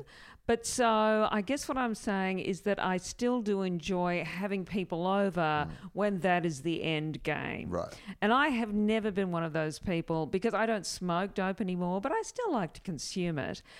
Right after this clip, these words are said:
Speaker 1: And I've never been one of those people that gets stoned and likes going out.
Speaker 2: No.
Speaker 1: So if there are
Speaker 2: <laughs>
Speaker 1: people, uh, that I like to get stoned with, it's, "Well, come and do it at my place,
Speaker 2: Right.
Speaker 1: and we'll get some takeaway," and, and that sort of thing.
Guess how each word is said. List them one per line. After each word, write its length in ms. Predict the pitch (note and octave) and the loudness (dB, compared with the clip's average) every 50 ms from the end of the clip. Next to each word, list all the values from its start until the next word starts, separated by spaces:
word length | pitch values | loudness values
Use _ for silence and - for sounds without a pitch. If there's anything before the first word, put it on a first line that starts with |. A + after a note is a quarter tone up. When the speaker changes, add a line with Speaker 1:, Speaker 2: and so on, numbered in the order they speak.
| - G3+ - | -20 -18 -6
Speaker 1:
And 140 | - G#3+ A3 | -2 2 2
I've 140 | A3+ A3+ G#3+ | 4 4 4
never 260 | A3+ A#3+ B3+ C4+ C#4+ | 2 2 2 0 0
been 120 | A#3+ B3 A#3+ | -2 -2 -2
one 120 | A#3 A3 | 0 -2
of 80 | G#3 F3+ | 0 0
those 200 | F#3+ F#3 E3+ - | 0 -2 -2 -4
people 380 | - G3 G#3+ F3 E3+ - F3+ | -4 -2 -2 -2 -2 -2 -2
that 100 | E3+ E3 | -4 -2
gets 240 | - F3 E3 - - - | -2 -2 -4 -4 -4 -8
stoned 460 | - - E3+ D#3 D#3 D#3 D#3 D#3 C#3 | -2 0 0 0 2 0 0 0 0
and 200 | - D#3 D#3 D#3 | 0 0 0 0
likes 300 | D3+ D3 D3 - - - | 0 0 -2 -4 -8 -6
going 340 | - D3+ C#3 C#3 C#3+ C#3+ C3+ | -4 -4 -2 -2 -2 -2 -2
out. 540 | C3+ C3 C3 - A3 C4+ C#4+ - - - - _ - - - - - - F2 | -2 -2 -2 -4 -4 -6 -8 -12 -16 -20 -20 _ -20 -20 -20 -20 -16 -6 -4
Speaker 2:
No. 440 | F2 F2 F2+ F2 F#2+ G#2+ G#2+ G2+ F2+ | -2 0 2 2 2 2 2 2 4
Speaker 1:
So 640 | E2 - - G2 G3 G3 G3 F#3+ F#3+ F#3+ F#3+ F#3+ - - | 4 4 4 4 4 2 2 2 2 2 2 0 0 0
if 180 | - G3 F3 A2+ A2 - - - | 0 -2 0 -2 -4 -4 -2 -2
there 260 | G#3+ G#3 G#3 G#3 G#3 | 2 4 4 6 4
are 80 | G#3+ G#3+ | 4 2
Speaker 2:
<laughs> 100 | - - - - | 2 0 0 2
Speaker 1:
people, 760 | - F4+ G4+ A4+ B4 - - F4 C4 C4 B3 B3 B3 B3 A#3 - - | 4 4 4 4 2 0 2 4 4 6 6 4 4 2 2 2 2
uh, 440 | F#3 G3 G3 G3 F#3+ F#3+ F#3 F#3+ F3+ | 2 4 4 4 4 4 4 2 2
that 120 | D#3+ F#3+ | 2 2
I 120 | F#3+ F#3+ G3 | 2 2 4
like 200 | F#3+ F#3+ F#3+ - | 2 2 0 0
to 40 | F#3 | -2
get 240 | D#3+ F#3 F#3 - - | -2 -2 -2 -2 -4
stoned 460 | - - - G3+ F3+ F3+ F#3 F3+ F3 | -8 -2 0 2 2 4 2 2 2
with, 120 | F3+ E3+ | 0 0
it's, 200 | F#3 F3+ - - - | 0 -4 -4 -8 -2
"Well, 120 | - D5 E5 E5 - - | 0 0 0 0 -2 -8
come 220 | - - D5+ D5 D5 | -2 0 0 0 2
and 80 | D5 C5+ C5+ | -2 0 2
do 80 | C5 B4+ B4+ | 4 4 4
it 80 | B4+ B4+ B4 | 4 2 2
at 40 | B4 | 2
my 240 | A#4+ A#4 A#4 A#4+ A#4 A#4 | 4 4 4 4 2 0
place, 400 | - G4+ F#4+ D4 A3 E3+ C#3+ F3 | 2 2 4 4 4 4 4 4
Speaker 2:
Right. 140 | F2 E2 - | 2 2 2
Speaker 1:
and 120 | G3 G3 | 0 0
we'll 120 | F#3+ G#3 G#3 | -2 -2 -2
get 220 | F#3+ G#3+ G#3+ - | -2 -2 -4 -2
some 160 | - A3 G3+ | -4 -4 -4
takeaway," 760 | - - G#3+ F#3+ F#3+ F#3 - F#3 D#3+ D#3 C#3+ C3 B2 A#2 - - | -2 -2 -2 -2 -2 0 -2 -2 0 0 0 0 -2 -2 -2 -4
and, 300 | - C#3 B2+ - - - | -4 -6 -6 -8 -6 -6
and 160 | - D3 C#3+ | -4 -4 -2
that 140 | C3+ B2+ - | -4 -4 -4
sort 160 | - D#3+ C#3+ | -4 -6 -6
of 80 | C#3 | -4
thing. 180 | - D#3 D3+ | -4 -6 -6